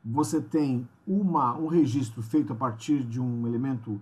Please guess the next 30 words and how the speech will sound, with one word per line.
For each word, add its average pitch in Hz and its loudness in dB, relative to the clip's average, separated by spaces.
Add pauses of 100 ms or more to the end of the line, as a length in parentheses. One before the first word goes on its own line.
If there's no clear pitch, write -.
(160)
de 131 -10
uma 139 4
aquarela, 131 0
ou, 127 -6
ou 156 2
da 156 6
mão 170 4
humana 151 2
buscando 156 0
o 147 4
elemento, 139 -2
ele 196 2
é 233 2
muito 247 0
mais 214 0
rico, 214 -6 (760)
porque 165 -2
ele 185 -2
traz 190 2
a 170 0
sensibilidade 165 0
de - -10
quem 180 -2
coloca 170 4 (240)
e 185 0
o 185 6
reforço 180 0 (260)
ou 220 4
o 226 2
olhar 180 6